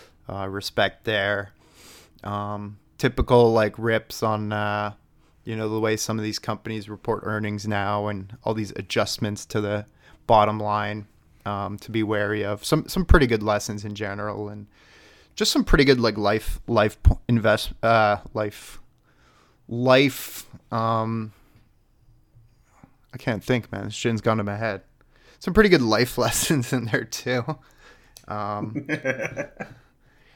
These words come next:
Speaker 1: a pretty good one from, uh, Charlie Munger, who's just, uh, you know, he's a quote machine, this guy, talking about, uh, how teaching can really help you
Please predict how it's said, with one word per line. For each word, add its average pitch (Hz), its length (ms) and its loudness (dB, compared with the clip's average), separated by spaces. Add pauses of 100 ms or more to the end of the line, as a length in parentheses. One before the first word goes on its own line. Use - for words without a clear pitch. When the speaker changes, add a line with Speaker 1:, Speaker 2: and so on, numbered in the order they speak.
(160)
Speaker 1:
a - 80 -2
pretty 143 240 6
good 123 280 2
one 127 280 4
from, 117 380 -2
uh, 107 140 -2
Charlie 117 400 -2
Munger, 110 440 -4
who's 107 220 -10
just, - 280 -8
uh, 101 280 -2 (100)
you 113 140 -4
know, 107 100 -6
he's 107 100 -8
a 120 80 -4
quote 123 300 2
machine, 107 460 -8
this 101 160 -8
guy, 104 480 -4
talking 113 320 0
about, 110 360 0
uh, 104 300 4
how 110 220 0
teaching 117 480 -2
can 113 180 -4
really 110 280 0
help 110 280 -2
you 110 340 0